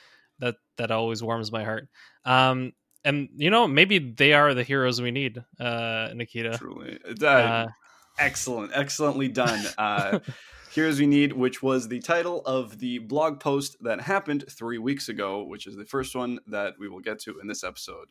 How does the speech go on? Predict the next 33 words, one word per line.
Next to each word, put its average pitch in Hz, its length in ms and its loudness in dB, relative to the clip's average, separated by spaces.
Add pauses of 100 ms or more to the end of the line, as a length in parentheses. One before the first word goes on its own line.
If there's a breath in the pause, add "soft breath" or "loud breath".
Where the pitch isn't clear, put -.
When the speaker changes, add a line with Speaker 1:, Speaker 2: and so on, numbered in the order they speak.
(120)
Speaker 2:
Uh, 92 320 -10
because 120 680 -4
the, 131 600 0 (200)
uh, 117 460 0
you 143 120 2
know, 123 280 0 (220)
this 117 200 -6
is 120 140 -4
an 127 80 -2
Artifact 117 480 -2
<laughs> - 80 -14
podcast 127 440 0
after 120 280 -4
all, 120 240 0
and 107 160 -6
we're 110 80 -4
talking 113 320 -4
about 113 360 -2 (380 loud breath)
two 156 160 0
point 160 260 2
oh 185 120 2
news, 107 260 0
and 113 140 -4
it's 120 160 -4
been, 127 260 -2
it's 110 160 -8
been 117 180 -6
coming, 165 440 0
it's 113 100 -12
been 117 180 -12
coming 120 320 -2
every 151 280 -2
week, 139 320 0